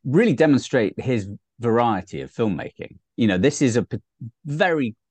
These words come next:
mature, grown-up, very serious subject matter. And then films that he makes years after this, like, for example, Ready Player One,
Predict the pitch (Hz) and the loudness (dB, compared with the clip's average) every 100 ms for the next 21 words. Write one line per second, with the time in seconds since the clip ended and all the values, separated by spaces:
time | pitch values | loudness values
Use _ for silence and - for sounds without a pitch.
0 | _ - 113 - 135 120 101 117 107 101 | _ -6 -4 -4 -2 0 0 -2 -2 -2
1 | - 120 110 - 117 98 - 101 85 - | -6 -6 -6 -6 -4 -4 -4 -8 -8 -8
2 | 85 80 - 80 - 107 113 113 110 107 | -8 -8 -6 -6 -2 2 4 6 4 2
3 | 107 - _ _ _ _ - 135 120 107 | 0 -6 _ _ _ _ 0 2 2 0
4 | - 120 113 110 110 107 - - _ _ | -2 -6 -4 -2 -2 -4 -10 -16 _ _
5 | - 113 143 151 127 120 123 127 - - | -6 0 4 6 4 2 0 -2 -4 -16
6 | - - - - - - - 110 - - | -16 -14 -14 -14 -14 -4 2 2 2 -2
7 | - 101 117 113 87 85 87 85 95 82 | 0 4 4 2 0 0 0 0 0 0
8 | 90 85 85 | 0 0 -2